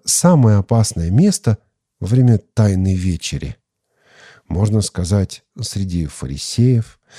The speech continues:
можно сказать, где-нибудь в Синедрионе. Да нет, самое опасное место во время Тайной Вечери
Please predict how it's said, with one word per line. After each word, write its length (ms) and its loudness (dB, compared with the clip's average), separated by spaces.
можно 260 0
сказать, 340 -2
где-нибудь 320 0
в 80 -12
Синедрионе. 840 0
Да 120 -4
нет, 380 -4
самое 400 2
опасное 420 -2
место 440 0
во 100 -6
время 260 0
Тайной 440 0
Вечери 500 -4